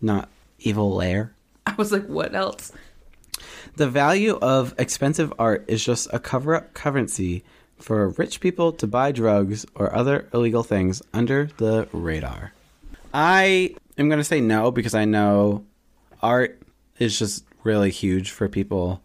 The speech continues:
Speaker 1: and the price, obviously, demand will skyrocket price. I believe, depending on who it's from, it's true. I'm sure there are instances of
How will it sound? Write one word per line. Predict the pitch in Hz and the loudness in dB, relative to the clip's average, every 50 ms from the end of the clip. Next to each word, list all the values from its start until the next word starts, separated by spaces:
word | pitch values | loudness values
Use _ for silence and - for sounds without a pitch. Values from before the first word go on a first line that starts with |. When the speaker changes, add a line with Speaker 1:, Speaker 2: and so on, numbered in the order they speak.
| _ _ - | _ _ -6
Speaker 1:
and | - 107 98 95 92 87 87 87 85 82 82 82 82 80 - - - - - - - - - - - | -2 -2 0 0 0 0 -2 -2 -2 -2 -4 -4 -6 -8 -10 -12 -14 -14 -18 -20 -20 -20 -20 -10 -6
the | - 104 | -4 -4
price, | - - 107 95 90 87 - - | -2 0 0 0 0 -2 -4 -4
obviously, | - 87 87 90 87 - - 90 87 | -4 -4 -2 -2 -4 -4 -4 -4 -6
demand | 82 80 - 90 82 87 85 85 82 85 82 78 - - - - - - - - - | -6 -6 -6 -4 -2 -2 -2 -2 -2 -4 -4 -6 -8 -12 -14 -14 -16 -18 -16 -10 -8
will | 87 82 - - - | -8 -8 -8 -8 -10
skyrocket | - - - 92 87 85 87 87 - - | -10 -6 -4 -2 -2 -2 -2 -4 -6 -6
price. | - 87 87 - - - | -4 -4 -4 -4 -4 -2
I | 123 139 | -2 0
believe, | 147 151 143 139 135 127 123 120 117 - - - | 0 2 2 4 4 4 2 0 -2 -6 -6 -6
depending | 110 - 117 110 107 101 | -4 -2 0 0 2 2
on | 98 | 2
who | 104 95 | 2 0
it's | 92 - | -2 -4
from, | - - 92 90 87 | -4 -2 -2 -2 -2
it's | 87 82 - | -2 -4 -8
true. | - - 92 87 85 85 87 - - - - - - - - | -6 -4 -2 -2 -2 -2 -4 -8 -12 -18 -20 -20 -16 -4 -2
I'm | 147 143 | 0 0
sure | 139 - 196 202 | 0 2 0 2
there | 180 175 151 127 - | 2 4 2 2 2
are | 92 117 117 117 113 113 - - | 2 4 4 4 2 2 0 0
instances | 113 113 113 - - 120 113 107 - - 113 107 104 101 101 | 0 0 0 0 0 0 0 0 2 2 2 2 2 0 -2
of | - - - 98 95 95 95 92 92 92 - - - - | -2 -2 0 2 2 2 2 2 0 -4 -6 -12 -16 -20